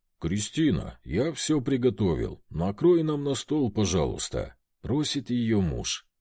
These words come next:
Поднимаю глаза, рассматривая королеву. Спокойная, плечи расправила,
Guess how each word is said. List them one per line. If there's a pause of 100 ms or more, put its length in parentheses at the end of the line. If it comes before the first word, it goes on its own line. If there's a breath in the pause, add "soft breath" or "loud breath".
Поднимаю
глаза,
рассматривая
королеву. (180)
Спокойная, (140)
плечи
расправила,